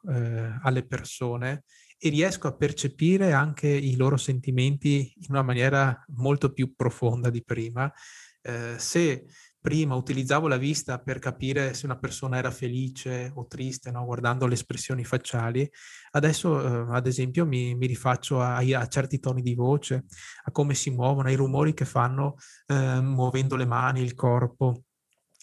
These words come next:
E devo dire che è una percezione, eh, più, eh, <laughs> più perfetta rispetto a prima, che quando utilizzavo solo la vista.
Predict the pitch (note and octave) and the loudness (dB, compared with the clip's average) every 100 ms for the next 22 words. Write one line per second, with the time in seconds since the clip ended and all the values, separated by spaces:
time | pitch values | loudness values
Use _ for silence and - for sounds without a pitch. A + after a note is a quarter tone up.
0 | _ - C#3 D3 C#3+ D#3 F3+ F3+ - - | _ 2 4 4 4 4 2 2 -6 -14
1 | - - D3+ - D3+ - C3+ - B2+ C#3+ | -4 -2 0 -2 -2 0 0 0 0 0
2 | D#3 - - - - C3 A#2+ A#2+ A#2+ A#2+ | 0 -6 -16 -16 -2 2 4 4 2 0
3 | - D3+ D#3+ - - B2+ A#2+ A2 - D3+ | 2 4 4 2 0 2 2 0 -4 -4
4 | - - - - _ D#3 C#3 - D3+ D3 | -6 -10 -16 -20 _ 4 4 4 2 2
5 | C#3 B2+ - C3+ - B2 - C3 B2+ B2 | 0 0 0 -2 0 0 2 0 0 0
6 | C3+ C3 A#2+ B2+ C3 B2+ C3 C3 B2+ A#2+ | 0 0 0 -2 0 0 0 0 -2 -2
7 | A#2 B2 C#3 - B2 A#2 A#2 A#2 A2+ - | -4 -4 -4 -4 -4 -4 -4 -6 -8 -10
8 | B2 | -12